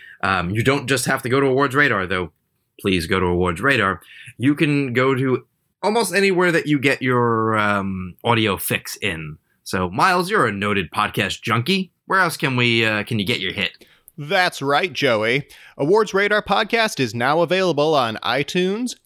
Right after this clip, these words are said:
Speaker 2: Anchor, Breaker, Google Podcasts, Pocket Casts, Radio Public, and Spotify. So you can listen to us wherever you want,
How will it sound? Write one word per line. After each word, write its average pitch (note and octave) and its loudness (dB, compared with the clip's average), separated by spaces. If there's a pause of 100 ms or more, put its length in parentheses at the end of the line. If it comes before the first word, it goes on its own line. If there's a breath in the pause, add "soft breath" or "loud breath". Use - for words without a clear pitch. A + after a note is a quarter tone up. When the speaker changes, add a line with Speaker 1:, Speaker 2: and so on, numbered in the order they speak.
(120)
Speaker 2:
Anchor, C3+ -2 (160)
Breaker, C3 0 (260)
Google G3 0
Podcasts, D#3+ -2 (280 soft breath)
Pocket - -2
Casts, - -4 (200)
Radio C3 0
Public, D#3+ -2 (100)
and A#2+ -2
Spotify. G#2 -2 (200 loud breath)
So - -6
you B2 0
can A#2 -2
listen D3+ -2
to D#3+ 0
us E3 0
wherever B2 0
you F3 0
want, F3+ -2